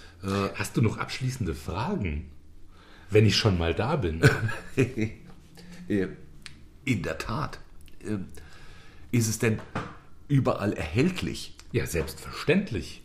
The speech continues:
Speaker 1: Ja.
Speaker 2: Überall, wo es Bücher gibt, kriegt man
Speaker 1: Ah.
Speaker 2: dieses Buch. So
Speaker 1: Sehr
Speaker 2: ähnlich
Speaker 1: gut.
Speaker 2: wie bei dir ist der Rat,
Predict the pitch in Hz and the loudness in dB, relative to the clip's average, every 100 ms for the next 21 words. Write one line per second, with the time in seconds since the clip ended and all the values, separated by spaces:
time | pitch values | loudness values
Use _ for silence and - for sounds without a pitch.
0 | - 98 92 - - 120 95 98 87 80 | -2 2 2 2 8 8 8 4 2 0
1 | 78 73 95 92 131 - - - - 107 | 0 0 0 2 2 0 -4 -6 -6 -2
2 | 80 - 107 110 120 135 - 190 - - | 0 2 4 4 2 -2 -2 -2 -4 -12
3 | - - 117 127 143 95 117 110 95 135 | -10 2 6 8 8 6 6 6 6 2
4 | 180 185 - 135 135 131 113 117 92 90 | 2 -2 -6 0 2 2 4 6 6 4
5 | 117 - | 2 -2